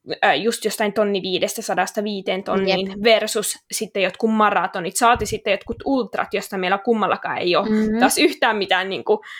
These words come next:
Speaker 1: sellaista
Speaker 2: Niinpä.
Speaker 1: valmennuksellista, äh, varsinkaan omakohtaista kokemusta.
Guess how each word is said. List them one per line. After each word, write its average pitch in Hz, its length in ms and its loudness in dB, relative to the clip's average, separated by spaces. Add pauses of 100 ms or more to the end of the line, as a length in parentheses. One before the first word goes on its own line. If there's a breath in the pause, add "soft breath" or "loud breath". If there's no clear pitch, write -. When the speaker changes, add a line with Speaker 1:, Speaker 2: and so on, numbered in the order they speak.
(120)
Speaker 1:
sellaista 226 460 4
Speaker 2:
Niinpä. 208 160 0 (160)
Speaker 1:
valmennuksellista, 233 840 2
äh, - 840 2 (240)
varsinkaan 247 460 4
omakohtaista 254 640 4
kokemusta. 233 580 2